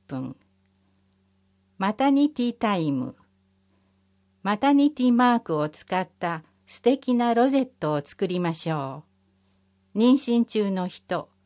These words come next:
家族の参加も歓迎。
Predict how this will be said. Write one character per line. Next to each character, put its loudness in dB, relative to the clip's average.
家 -2
族 0
の -2
参 -4
加 -4
も -2
歓 -4
迎。 -8